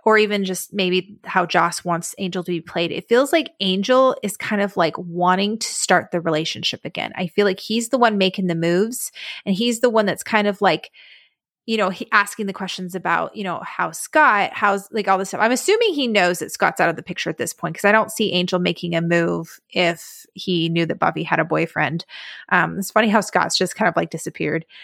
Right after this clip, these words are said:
But I'm, I see Buffy kind of being the one that's, like, very hesitant, and maybe that's because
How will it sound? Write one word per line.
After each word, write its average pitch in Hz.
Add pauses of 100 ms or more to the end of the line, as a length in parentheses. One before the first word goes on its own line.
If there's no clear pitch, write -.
(400)
But 220 (600)
I'm, 247 (380)
I 214
see 285
Buffy 220
kind 220
of 196
being 196
the 190
one 185
that's, -
like, - (100)
very 180
hesitant, 294 (280)
and 202
maybe 202
that's -
because 202